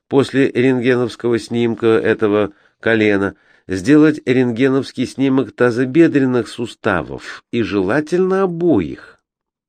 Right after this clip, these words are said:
В костно-мышечной системе человека все, э, одинарные крупные суставы имеют свою специфику,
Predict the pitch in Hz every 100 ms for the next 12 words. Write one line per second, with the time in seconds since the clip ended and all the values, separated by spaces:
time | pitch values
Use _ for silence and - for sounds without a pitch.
0 | _ _ _ _ _ _ _ _ - 170
1 | 170 135 123 151 147 113 - 107 92 -
2 | 101 - 120 90 85 - 90 87 120 165
3 | - 67 - _ - - _ _ - 135
4 | 135 101 80 _ _ _ _ _ _ _
5 | _ - 50 50 50 92 95 113 127 117
6 | 87 78 73 69 - 117 98 73 69 55
7 | - 64 - - 175 175 85 - _ _
8 | _ _ _ _ 90 120 139 - 131 156
9 | 185 208 - 180 156 165 110 76 - -
10 | 50